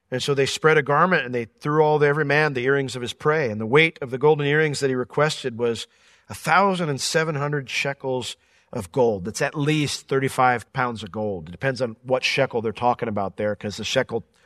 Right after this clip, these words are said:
weight changed in different time periods. But so it's at least thirty-five pounds of gold. Collars, necklaces is what that means. More of these ornaments, those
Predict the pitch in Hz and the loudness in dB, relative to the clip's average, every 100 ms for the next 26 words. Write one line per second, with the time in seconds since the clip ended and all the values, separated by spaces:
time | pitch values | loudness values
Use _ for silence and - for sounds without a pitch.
0 | - 117 113 - - 123 110 101 - _ | -4 -2 0 -2 0 0 0 -4 -6 _
1 | - - 131 117 107 107 120 120 110 110 | -20 -8 -4 -2 -2 -2 0 -2 -2 -2
2 | 90 82 - - - - 120 - 131 147 | -2 -4 -10 -14 -16 -8 -4 -2 0 0
3 | 135 165 190 165 - 160 160 135 135 127 | 2 4 4 2 -2 -4 -2 0 0 0
4 | - 131 127 110 95 117 113 104 - _ | -4 -6 -6 -10 -10 -6 -4 -6 -12 _
5 | _ _ _ _ _ _ _ _ _ _ | _ _ _ _ _ _ _ _ _ _
6 | 92 131 135 143 139 135 131 - - - | -4 4 4 6 4 2 0 -8 -14 -6
7 | 123 127 117 127 113 107 117 113 107 110 | -6 -4 -6 -4 -6 -6 -6 -2 -4 -2
8 | 117 117 - - _ _ _ _ _ _ | -6 -6 -10 -16 _ _ _ _ _ _
9 | _ 135 147 139 135 143 143 143 143 139 | _ 0 2 2 0 2 2 4 2 0
10 | - 120 117 - | -2 -2 -2 -6